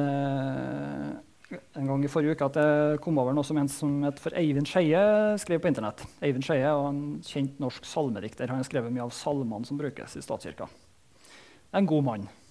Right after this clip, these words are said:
Han har mye godt å si, og han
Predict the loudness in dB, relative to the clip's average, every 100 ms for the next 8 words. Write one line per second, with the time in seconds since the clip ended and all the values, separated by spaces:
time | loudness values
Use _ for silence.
0 | -20 _ -20 -20 -20 -20 -16 -4 -2 0
1 | 2 2 2 2 0 -2 -12 -20 -20 -20
2 | -20 -20 -20 -4 -4 -2 0 2 4 6
3 | 6